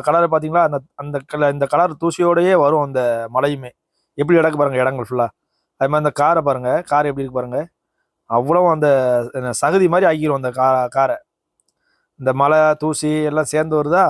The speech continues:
இந்த பாருங்க எப்படி இருக்கு பாத்தீங்களா. இப்போ இந்த ஏரியா ஃபுல்லா க்ளீன் பண்ணணும், காரையும் க்ளீன் பண்ணிட்டு இந்த ஏரியா ஃபுல்லாவே க்ளீன் பண்ணணும். நம்ம க்ளீன் பண்ணிட்டு இப்போ ம-, இதையும் முடிச்சுட்டு அது போக நம்ம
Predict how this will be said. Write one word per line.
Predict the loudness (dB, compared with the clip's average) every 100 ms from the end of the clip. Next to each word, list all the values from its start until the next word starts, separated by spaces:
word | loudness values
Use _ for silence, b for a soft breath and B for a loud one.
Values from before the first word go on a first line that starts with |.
| 0 _ _ _ _
இந்த | -2
பாருங்க | 0 0
எப்படி | -2 -2
இருக்கு | 0 0
பாத்தீங்களா. | 0 0 0 -4 _ _ b b _
இப்போ | -4 -2
இந்த | 0
ஏரியா | 2 4 2
ஃபுல்லா | 2 2 2
க்ளீன் | 0 0
பண்ணணும், | -2 -4 -10 _ _
காரையும் | 0 0 0 -2
க்ளீன் | -4
பண்ணிட்டு | -2 -2 0
இந்த |
ஏரியா | 0 2 2
ஃபுல்லாவே | 0 0 0 0
க்ளீன் | -2 -4
பண்ணணும். | -4 -4 -6 _ _ _ _ -12
நம்ம | -8 -2
க்ளீன் | 2 2
பண்ணிட்டு | 2 0 2 2
இப்போ | 2
ம-, | 0 2 2 0 0
இதையும் | 0 0 0
முடிச்சுட்டு | -2 -4 0 2
அது | 2
போக | 2 2 2
நம்ம | 2